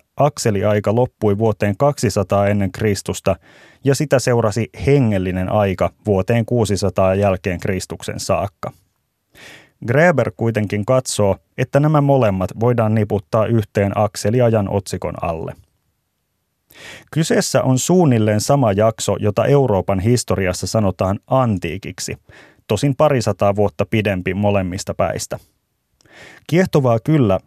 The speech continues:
samankaltaisia kulttuurisia muutoksia nähtiin tuolloin Välimeren ympäristössä,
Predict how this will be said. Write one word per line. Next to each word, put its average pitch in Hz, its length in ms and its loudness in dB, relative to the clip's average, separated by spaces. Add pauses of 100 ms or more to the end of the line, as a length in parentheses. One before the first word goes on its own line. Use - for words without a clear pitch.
samankaltaisia 131 1040 2
kulttuurisia 101 720 0
muutoksia 110 640 0
nähtiin 120 460 0
tuolloin 107 440 0
Välimeren 117 560 2
ympäristössä, 104 840 -2